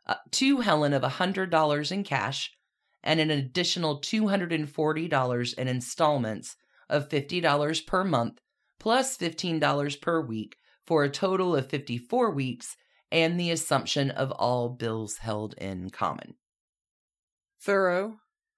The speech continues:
Speaker 1: I mean, pretty, pretty fair offer. "I'll drop contempt, but you gotta do this." And Boris is like, "Yeah, that's probably not a bad deal." So he will take the offer from the judge,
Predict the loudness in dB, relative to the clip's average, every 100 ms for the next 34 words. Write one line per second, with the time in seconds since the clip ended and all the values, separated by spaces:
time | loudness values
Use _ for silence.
0 | _ _ _ 2 2 -2 -6 -4 -2 -2
1 | -4 -2 -2 0 4 6 8 6 6 0
2 | 0 0 2 4 6 6 6 0 -6 0
3 | 2 4 2 -6 -6 -4 -4 -10 -10 2
4 | 4 4 2 -2 0 2 2 0 -2 0
5 | 2 2 2 -4 -2 2 2 0 0 2
6 | 4 4 2 -4 _ _ _ -2 0 6
7 | 6 6 2 4 4 4 4 2 2 -4
8 | -10 -10 -8 -2 0 0 -2 0 2 2
9 | 0 -2 0 0 0 -2 -2 -2 0 -2
10 | -2 -2 -4 -8